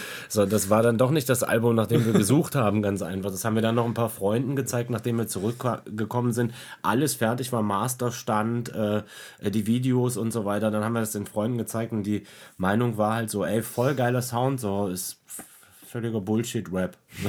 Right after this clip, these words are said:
<laughs> So, die haben uns das dann halt ganz ehrlich auch noch gesagt, so, und es war dann so, "Ey, scheiße, mm,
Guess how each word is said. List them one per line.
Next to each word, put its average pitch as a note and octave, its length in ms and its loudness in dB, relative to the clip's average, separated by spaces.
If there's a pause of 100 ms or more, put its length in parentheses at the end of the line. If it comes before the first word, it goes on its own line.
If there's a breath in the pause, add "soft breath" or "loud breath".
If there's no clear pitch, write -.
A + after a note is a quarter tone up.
<laughs> F3+ 460 0
So, A2 100 4
die A2+ 140 6
haben B2 120 4
uns C3+ 140 4
das C3+ 180 4
dann C#3 200 2
halt C3+ 160 2
ganz C3 180 2
ehrlich A#2+ 320 0
auch B2 80 0
noch B2+ 160 0
gesagt, G2+ 540 -2
so, A2 120 0
und G#2 140 0
es F#2 120 -8
war G2+ 100 -2
dann G2+ 180 0
so, G2+ 200 0 (480 loud breath)
"Ey, F#2+ 340 -2
scheiße, G2+ 680 -4 (180)
mm, G2 300 -6